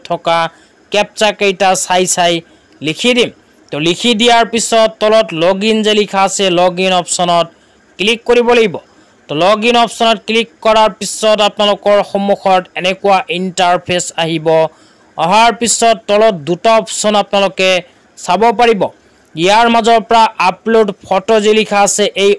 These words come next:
অপশ্যনটোত ক্লিক কৰিব লাগিব। তো ইয়াতে যেতিয়া ক্লিক কৰি দিব,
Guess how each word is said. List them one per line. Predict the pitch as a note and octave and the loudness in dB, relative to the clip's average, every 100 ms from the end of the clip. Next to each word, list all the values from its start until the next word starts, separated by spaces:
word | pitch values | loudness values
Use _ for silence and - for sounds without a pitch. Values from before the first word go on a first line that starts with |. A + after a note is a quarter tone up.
| F#3 | -2
অপশ্যনটোত | F#3 - G3 F#3 F3 F3 E3+ E3 _ _ _ - | -4 -4 -4 -4 -4 -4 -4 -6 _ _ _ -6
ক্লিক | F#3+ A#3 - | -2 -2 0
কৰিব | A#3+ A#3 A#3+ | 0 2 2
লাগিব। | A#3 E3+ - _ _ _ | 2 0 -6 _ _ _
তো | - D#3 | -10 -2
ইয়াতে | F#3+ A3+ A#3 A3+ | 0 0 0 0
যেতিয়া | A3+ G#3 A#3 A3 - | 0 0 0 0 -2
ক্লিক | A3 A#3 - | -4 -4 -2
কৰি | A3+ A3+ | -2 0
দিব, | A3+ | 0